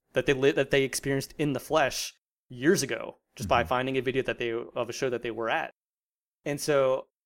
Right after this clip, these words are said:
Speaker 1: I, I don't think, nor do, and I say this a lot, I don't think, nor do I want a video to ever replace the experience of going to a show.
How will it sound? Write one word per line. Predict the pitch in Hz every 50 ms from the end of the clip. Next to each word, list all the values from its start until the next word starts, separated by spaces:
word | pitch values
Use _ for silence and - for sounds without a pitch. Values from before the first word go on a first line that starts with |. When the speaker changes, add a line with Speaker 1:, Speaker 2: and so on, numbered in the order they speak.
| _ _ -
Speaker 1:
I, | 156 156 160 156 - - - _ _ _ _ _ _ _ _ _ _ _ _ _ _ _ _ _ _ -
I | 147 151
don't | 156 143 170 185 208 185
think, | - - 180 160 175 180 180 -
nor | 156 151 147 143 147 147
do, | 143 143 -
and | 147 147
I | 151
say | - 190 185
this | 165 151 - - -
a | -
lot, | 143 170 160 143 123
I | 135
don't | 147 170 170 -
think, | - 185 175 -
nor | 160 143 147
do | 139 139
I | 135 135
want | 123 131 135 151 147 -
a | 143 139
video | 123 127 131 139 143
to | - - 139 -
ever | 135 123 139 135 127
replace | 127 - - 135 131 117 -
the | - 123
experience | 117 - - - - 120 127 131 123
of | 135 127 120
going | 123 120 123 120 117
to | 117 113
a | 110
show. | - - 131 131 165 214 226